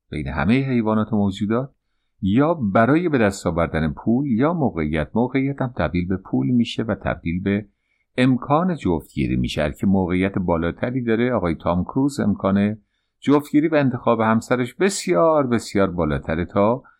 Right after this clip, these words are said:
یک نفر سقط فروش در مثلاً سیرجان. بنابراین افراد سعی می‌کنن که بجنگن برای این موقعیت و هرچه مقام بالاترین جنگ خونین‌تر.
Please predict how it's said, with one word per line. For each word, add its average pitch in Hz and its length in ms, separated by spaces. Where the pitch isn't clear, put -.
یک 202 320
نفر 123 300
سقط 90 380
فروش 117 440
در 107 420
مثلاً 71 880
سیرجان. 62 920
بنابراین 156 540
افراد 110 300
سعی 87 260
می‌کنن 120 460
که 147 380
بجنگن 123 840
برای 135 460
این 127 160
موقعیت 73 680
و 78 100
هرچه 92 520
مقام 117 480
بالاترین 139 540
جنگ 101 400
خونین‌تر. 65 1080